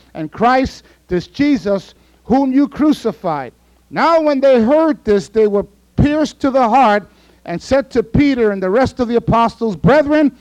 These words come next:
what shall we do?" And Peter said to them, "Repent and let each of you be baptized in the name of Jesus Christ for the forgiveness of sins, and ye shall receive the gift of the Holy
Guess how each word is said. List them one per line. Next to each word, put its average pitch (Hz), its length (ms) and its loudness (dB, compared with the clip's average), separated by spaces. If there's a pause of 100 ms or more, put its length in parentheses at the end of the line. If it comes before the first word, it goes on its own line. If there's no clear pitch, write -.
(360)
what 320 260 0
shall 330 320 0
we 330 140 -2
do?" 269 480 0 (380)
And - 100 -20
Peter 233 220 0
said 247 300 -4
to 240 80 -4
them, 208 200 -4
"Repent 277 640 0 (380)
and 160 120 -14
let 240 220 -2
each 302 320 -2
of 269 160 0
you 269 200 -2
be 254 180 -4
baptized 214 800 -2
in 196 80 -10
the 214 60 -8
name 254 120 -4
of 233 140 -4
Jesus 247 340 -6
Christ 254 360 -2
for 214 120 -10
the 220 80 -4
forgiveness 214 540 -8
of 180 100 -8
sins, 294 460 -2 (360)
and 170 140 -8
ye 254 140 -2
shall 240 260 0
receive 233 540 -6
the 208 100 -2
gift 208 520 -2 (280)
of 180 220 -2
the 175 120 0
Holy 214 460 2